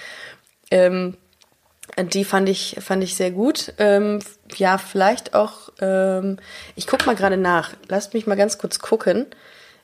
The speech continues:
Nicht, dass ich eine Folge, die ich sehr gerne,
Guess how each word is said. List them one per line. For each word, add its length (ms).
Nicht, 280
dass 140
ich 280
eine 520
Folge, 340
die 160
ich 340
sehr 220
gerne, 280